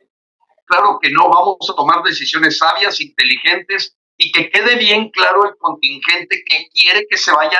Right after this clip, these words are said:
López. No hay manera de confundirse, porque lo vamos a cuidar. Vamos a cuidar la logística. Además, estamos mandándole la carta a López, diciéndole que por qué pisotea la ley y por qué pisotea a los ciudadanos.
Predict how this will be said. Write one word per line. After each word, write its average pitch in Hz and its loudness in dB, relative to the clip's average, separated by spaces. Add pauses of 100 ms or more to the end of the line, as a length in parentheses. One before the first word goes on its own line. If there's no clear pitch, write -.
López. - 0 (160)
No 185 2
hay 214 2
manera 220 2
de - 0
confundirse, - -2 (160)
porque 139 2
lo 131 4
vamos 135 2
a 147 -2
cuidar. 120 -2 (600)
Vamos - 4
a - 0
cuidar 139 2
la 139 2
logística. - -2 (200)
Además, - 0 (360)
estamos 180 2
mandándole 151 0
la 127 -2
carta 123 -2
a 180 0
López, - 0 (240)
diciéndole 240 2
que - -4
por - 0
qué 160 -2
pisotea - 0
la 208 2
ley - 0 (220)
y - -14
por - 2
qué - -2
pisotea - 2
a 180 2
los 190 2
ciudadanos. 160 0